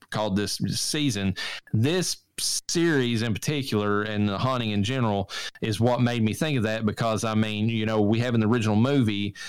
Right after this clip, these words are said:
uh, Eleanor is like, you know, this, uh, is probably more haunted in her own personal sense because of her guilt over, you know, her mother and how she kind of hated her,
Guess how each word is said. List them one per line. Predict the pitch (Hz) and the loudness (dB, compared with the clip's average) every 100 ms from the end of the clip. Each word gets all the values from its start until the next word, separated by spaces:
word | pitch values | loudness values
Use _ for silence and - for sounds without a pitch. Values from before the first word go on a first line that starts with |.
| - - | -14 -8
uh, | 104 104 98 | -4 -2 -4
Eleanor | 131 127 117 117 117 110 | -2 0 2 4 2 2
is | 107 98 | 0 0
like, | 110 107 | -2 -2
you | 107 | -2
know, | 107 104 104 | 0 0 2
this, | 104 - | 0 -2
uh, | 107 | -4
is | 104 98 98 107 101 92 139 - - | -4 -4 -4 -2 -2 -2 -6 -8 -14
probably | - 170 156 127 127 | -4 0 2 4 4
more | 120 117 | 4 2
haunted | 113 131 123 110 107 101 | 0 0 0 -2 -4 -4
in | 113 104 | -4 -2
her | 110 107 | 0 0
own | 113 113 107 | 0 -2 -2
personal | 131 120 - 104 98 | 0 0 0 -2 -2
sense | 90 - 139 117 95 92 - - - | -4 -4 -4 -4 -6 -8 -10 -12 -10
because | 113 101 120 107 | -8 -4 -2 -2
of | |
her | 110 104 | 0 2
guilt | 101 117 120 113 | 2 2 0 0
over, | 113 104 104 98 110 | 2 4 4 2 0
you | |
know, | 104 101 98 104 | -2 0 0 0
her | 110 98 92 | 0 0 0
mother | 110 110 113 117 113 110 110 | -2 0 0 2 2 2 2
and | 98 | -2
how | 110 | -4
she | 104 110 | -4 -6
kind | 117 107 | -6 -6
of | 98 | -6
hated | 123 117 110 | -4 -2 0
her, | 110 107 | 2 0